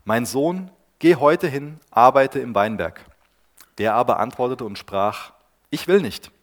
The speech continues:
Danach aber gereute es ihn, und er ging. Und er trat hin zu dem zweiten und sprach ebenso.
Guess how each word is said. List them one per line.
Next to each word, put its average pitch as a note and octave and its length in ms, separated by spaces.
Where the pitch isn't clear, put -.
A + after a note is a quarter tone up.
Danach F#2+ 420
aber G#2 240
gereute G2 400
es - 160
ihn, D#3+ 260
und F#2+ 140
er G#2 80
ging. E2 280
Und A2 100
er G2+ 100
trat G2 300
hin D#3+ 240
zu - 160
dem F2+ 160
zweiten A2 540
und A2+ 140
sprach B2 300
ebenso. F2+ 520